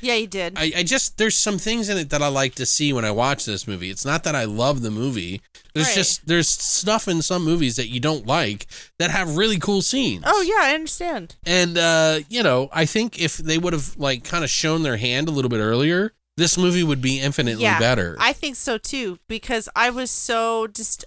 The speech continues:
Speaker 1: over it, like, halfway through.
Speaker 2: Right.
Speaker 1: That I, I just, uh, the ending,
Speaker 2: If they
Speaker 1: which
Speaker 2: would have been, like, fighting a
Speaker 1: accelerated really fast,
Speaker 2: a
Speaker 1: like
Speaker 2: monster that was changing reality about it, that's infinitely more in-,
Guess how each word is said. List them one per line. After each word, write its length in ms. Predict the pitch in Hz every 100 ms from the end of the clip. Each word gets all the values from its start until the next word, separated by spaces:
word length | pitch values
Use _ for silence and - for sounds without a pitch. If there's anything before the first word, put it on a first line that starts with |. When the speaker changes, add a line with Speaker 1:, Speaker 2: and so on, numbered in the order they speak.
| -
Speaker 1:
over 360 | 208 196 220
it, 260 | 247 254 - -
like, 220 | 214 202
halfway 380 | - 208 - 196
through. 400 | - 190 196 240 _ _ -
Speaker 2:
Right. 260 | 175 135
Speaker 1:
That 240 | 104 151 202
I, 240 | 202 208 -
I 160 | 196
just, 360 | 190 190 - -
uh, 120 | - 180
the 180 | 180 -
ending, 560 | 196 196 240 262 269 254 -
Speaker 2:
If 120 | 180
they 140 | 208
Speaker 1:
which 80 | 208
Speaker 2:
would 100 | 254
have 80 | 240
been, 180 | 220 196
like, 200 | 165 143
fighting 360 | 233 165 -
a 40 | 277
Speaker 1:
accelerated 540 | 240 233 233 220 214
really 320 | 196 202 208
fast, 560 | - 202 175 202 294 -
Speaker 2:
a 40 | 160
Speaker 1:
like 120 | 151
Speaker 2:
monster 400 | 151 170 - 175
that 160 | 151
was 160 | 123 120
changing 520 | - 160 147 147 143
reality 560 | 113 101 92 104 135 147
about 240 | 151 156
it, 20 | 147
that's 220 | 170 -
infinitely 560 | 196 233 247 240 - 175
more 280 | 151 156 127
in-, 160 | 127